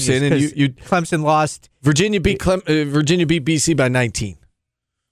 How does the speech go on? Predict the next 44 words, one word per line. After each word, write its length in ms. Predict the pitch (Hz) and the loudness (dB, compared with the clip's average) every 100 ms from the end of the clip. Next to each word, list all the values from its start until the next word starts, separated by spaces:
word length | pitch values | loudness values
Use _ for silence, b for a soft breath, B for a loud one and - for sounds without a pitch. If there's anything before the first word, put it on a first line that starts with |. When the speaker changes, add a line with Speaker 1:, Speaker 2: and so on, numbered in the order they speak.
| _ _ | _ _
Speaker 2:
Virginia's 360 | 151 185 175 | 0 2 2
the 60 | 123 | 0
best 200 | 127 - | 0 0
team 160 | 123 104 | -4 -4
in 40 | |
the 60 | 98 | -10
conference. 380 | - - _ | -16 -18 _
That's 160 | 160 160 | 0 4
all 160 | 196 196 | 4 2
I 20 | |
was 140 | 180 | 2
saying, 320 | 165 127 135 - _ | 0 -2 -4 -10 _
and 200 | 123 117 | -6 -4
I, 140 | 120 - | -4 -4
I 100 | 143 | -2
felt 240 | 120 151 135 | 0 0 2
vindicated 640 | 131 165 147 139 135 127 | 0 2 0 0 0 0
last, 280 | 117 110 104 | 0 0 -2
like, 240 | 131 143 143 | -2 0 2
literally 500 | 185 233 208 180 165 | 2 2 2 2 0
a 60 | |
couple 240 | 180 185 160 | -2 0 0
hours 240 | 156 180 | 2 2
Speaker 1:
It 40 | 165 | 2
Speaker 2:
after 160 | 214 | 2
Speaker 1:
ju-, 60 | 160 | 2
Speaker 2:
I 40 | |
Speaker 1:
but 80 | 139 | 2
Speaker 2:
said 200 | 226 226 | 2 2
Speaker 1:
you're 140 | 160 143 | 2 2
Speaker 2:
that, 40 | |
and 80 | 208 | 2
we, 60 | |
Speaker 1:
not. 240 | 254 240 165 | 0 -2 -4
Speaker 2:
and 80 | _ | _
Speaker 1:
You 140 | - 151 | 0 0
Speaker 2:
we, 100 | 165 | 0
Speaker 1:
don't 160 | 220 | 0
Speaker 2:
no? 120 | 160 196 | 2 2
Speaker 1:
know. 340 | 226 208 120 | 2 0 0
Speaker 2:
Okay, 200 | 131 131 | -2 0
I 120 | 156 156 | 0 0
do 200 | 156 120 | 0 0
know. 200 | 78 | -4